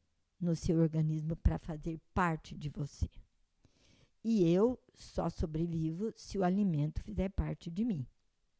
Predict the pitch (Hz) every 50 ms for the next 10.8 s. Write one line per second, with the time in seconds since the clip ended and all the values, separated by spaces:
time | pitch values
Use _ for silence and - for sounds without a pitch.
0 | _ _ _ - 156 143 147 151 156 - - - 151 165 - - 165 156 156 160
1 | 170 160 - - - 175 165 156 156 160 - - 196 185 - - - 160 - -
2 | - 165 165 165 180 185 - - - - - - - - - - - - - -
3 | 214 196 196 254 262 240 226 - - 240 202 - 233 214 214 208 - 240 226 226
4 | 220 - - - 233 - - _ _ _ - _ _ _ _ - _ - - 202
5 | 202 202 - 185 185 180 175 170 165 165 165 165 - - 160 165 160 156 151 151
6 | 147 151 151 - - - - 226 214 196 190 175 165 165 175 175 175 175 175 180
7 | 160 151 151 151 147 156 156 - - 147 147 147 147 160 170 175 170 170 160 -
8 | - - 185 170 156 156 151 151 151 156 160 160 160 151 147 147 160 165 165 175
9 | - - - 165 170 175 170 160 156 156 151 156 165 156 160 160 156 160 156 160
10 | 156 151 160 165 156 180 185 180 165 175 185 196 202 214 277 277